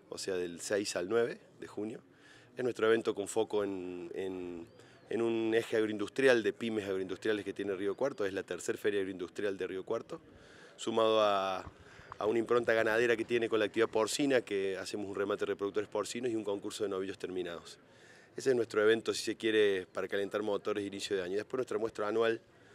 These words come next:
eh, en el mes de septiembre, del cuatro al ocho de septiembre, que es nuestro evento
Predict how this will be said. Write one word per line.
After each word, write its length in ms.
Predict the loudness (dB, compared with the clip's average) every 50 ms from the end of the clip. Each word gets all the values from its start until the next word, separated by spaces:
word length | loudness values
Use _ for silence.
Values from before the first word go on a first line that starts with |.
| -20 -20 -20 _ -8 -6
eh, 160 | -4 -2 -2
en 80 | -2 -4
el 80 | -4
mes 120 | -4 -6 -6
de 60 | -6
septiembre, 580 | -4 -4 -4 -4 0 0 0 2 2 2 0 0
del 160 | 0 -2 -4
cuatro 420 | 0 2 2 2 2 2 2 2
al 100 | 2 2
ocho 240 | 0 -2 -2 -4 -6
de 60 | -6
septiembre, 540 | -4 -6 -8 -6 -4 -4 -4 -2 -2 -4 -4
que 120 | -4 -6
es 80 | -8 -8
nuestro 260 | -10 -10 -8 -8 -6
evento 460 | -4 -4 -6 -6 -6 -6 -8 -8 -8